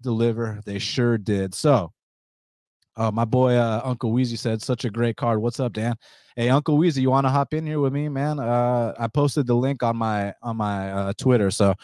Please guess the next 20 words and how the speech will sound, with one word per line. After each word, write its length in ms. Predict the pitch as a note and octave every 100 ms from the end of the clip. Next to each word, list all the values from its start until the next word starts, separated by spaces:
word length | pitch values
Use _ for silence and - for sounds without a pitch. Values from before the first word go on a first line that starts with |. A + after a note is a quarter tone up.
| - -
the 80 | G#2+
link 200 | B2 B2
to 80 | A#2
join 240 | B2+ A#2+
this 120 | G#2+
call 260 | - A#2 G#2
is 100 | -
here. 220 | A2+ G2+
So 180 | - G2
I'm, 220 | G2+ G2+
you 80 | A2+
know, 80 | G#2
having 300 | A2 G#2+ A2
some 160 | -
five-minute 480 | G2 A2+ A2 A2 A2
appearances 640 | F#2 A2+ A2 A2+ A#2 G#2+ -
from, 280 | G2+ G2 - - - - - - - _
from 140 | A#2 A#2+
all 160 | C3+
kind, 320 | C3+ C3 A#2